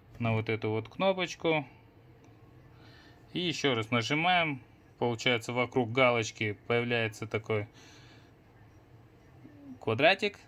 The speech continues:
Нажимаем "Принять". И точки, соответственно, активными становятся. Вот это синие вот эти вот точки, они активные. То есть, если я выделю его,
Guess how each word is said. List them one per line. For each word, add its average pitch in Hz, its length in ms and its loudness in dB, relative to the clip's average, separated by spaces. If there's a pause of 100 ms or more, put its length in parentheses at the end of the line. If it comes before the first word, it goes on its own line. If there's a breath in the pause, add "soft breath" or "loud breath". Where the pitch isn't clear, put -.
(140)
Нажимаем 110 420 -2
"Принять". 170 520 -2 (500)
И 185 120 -4
точки, 147 440 2
соответственно, 117 560 -2
активными 110 500 0
становятся. 107 680 -4 (920 loud breath)
Вот 107 240 0
это 110 220 0
синие 110 400 0
вот 101 120 -6
эти 107 160 -6
вот 110 160 -6
точки, 185 320 0
они 113 240 2
активные. 101 600 -6 (600 loud breath)
То 123 100 -2
есть, - 200 -6
если - 140 -4
я 117 180 2
выделю 170 420 -4
его, 143 420 0